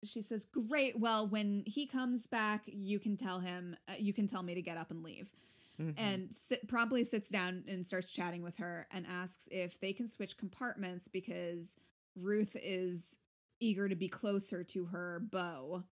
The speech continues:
Speaker 1: not her
Speaker 2: Mm-hmm.
Speaker 1: husband, obvs. Um, and so she wants to, they just wanna trade compartments, and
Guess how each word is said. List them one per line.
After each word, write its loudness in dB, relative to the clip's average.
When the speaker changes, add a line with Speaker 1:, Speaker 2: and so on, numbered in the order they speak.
Speaker 1:
not -2
her -2
Speaker 2:
Mm-hmm. -2
Speaker 1:
husband, -2
obvs. -8
Um, 2
and 2
so 0
she -2
wants -2
to, -12
they 2
just -8
wanna -4
trade 0
compartments, -8
and -6